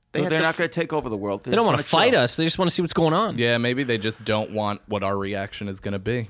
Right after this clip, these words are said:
Speaker 3: Yeah. They've seen it. They know
Speaker 4: Yeah.
Speaker 3: what's happening. We'll,
Speaker 4: Yeah.
Speaker 3: we'll kill somebody.
Speaker 4: Apparently, this is, like, the sixth time we've reached this level of civilization, so who knows?
Speaker 2: The sixth time.
Speaker 4: I don't know.
Speaker 2: When were the other
Speaker 4: Uh,
Speaker 2: times?
Speaker 4: we can just get
Speaker 1: That's
Speaker 4: into this
Speaker 1: a,
Speaker 4: for
Speaker 1: uh,
Speaker 4: hours. Yeah, there's
Speaker 1: there's a, a Jewish mystical idea of that. This is the
Speaker 4: Mm-hmm.
Speaker 1: seventh world.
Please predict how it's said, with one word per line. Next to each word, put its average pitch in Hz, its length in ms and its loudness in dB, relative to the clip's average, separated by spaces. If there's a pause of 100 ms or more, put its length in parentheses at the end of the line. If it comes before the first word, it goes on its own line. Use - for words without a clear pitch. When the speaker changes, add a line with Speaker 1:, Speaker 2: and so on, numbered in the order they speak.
(120)
Speaker 3:
Yeah. 147 240 2 (380)
They've 151 200 2
seen 196 220 2
it. - 120 -4
They 127 100 2
know 139 80 4
Speaker 4:
Yeah. 180 60 4
Speaker 3:
what's 147 120 2
happening. 123 320 2
We'll, 117 140 0
Speaker 4:
Yeah. 139 80 -4
Speaker 3:
we'll 139 80 2
kill 147 180 0
somebody. 101 240 -4
Speaker 4:
Apparently, 123 380 -2
this 107 160 -6
is, 98 100 -12
like, 101 160 -6
the 95 80 -10
sixth - 540 -10
time 107 240 -6
we've 107 180 -8
reached 104 260 -10
this - 180 -8
level 110 220 -4
of 107 100 -8
civilization, 107 680 -8
so 95 140 -12
who 117 100 -8
knows? 113 200 -8
Speaker 2:
The 156 80 -4
sixth - 360 -6
time. 143 400 -6
Speaker 4:
I 95 140 -4
don't 87 160 -8
know. 71 200 -14 (220)
Speaker 2:
When 156 140 -6
were 180 80 -4
the 175 100 -2
other 196 180 -4
Speaker 4:
Uh, 127 320 2
Speaker 2:
times? 131 100 -2
Speaker 4:
we 135 140 0
can 127 200 -2
just 110 180 -4
get 107 120 0
Speaker 1:
That's 123 200 4
Speaker 4:
into 147 140 2
this 131 80 6
Speaker 1:
a, 127 60 6
Speaker 4:
for 123 40 6
Speaker 1:
uh, 123 40 6 (340)
Speaker 4:
hours. 85 300 -4
Yeah, 101 260 0
there's 98 240 -6
Speaker 1:
there's 113 240 -2
a, 107 80 0 (320)
a 101 180 2 (300)
Jewish 117 640 -2
mystical 113 480 -4
idea 90 340 -2
of 85 60 -6
that. 82 180 -6
This - 140 -12
is - 60 -16
the 85 100 -12
Speaker 4:
Mm-hmm. 113 140 -2
Speaker 1:
seventh 90 340 -6
world. 98 400 -6